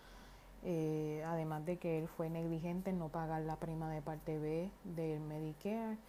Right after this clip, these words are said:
y por consecuencia de eso, pues, mi mamá tenía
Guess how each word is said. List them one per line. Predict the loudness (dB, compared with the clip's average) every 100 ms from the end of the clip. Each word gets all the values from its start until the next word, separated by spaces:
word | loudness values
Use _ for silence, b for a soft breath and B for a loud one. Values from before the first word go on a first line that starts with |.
| B B B B 0
y | 2
por | 2 0 -2
consecuencia | -2 -2 -2 -4 -4 -4 -2 0 2 4
de | 4 4
eso, | 0 -2
pues, | 0 0 -2 -6
mi | -4 -2
mamá | 0 0 -2 -2
tenía | -2 0 -2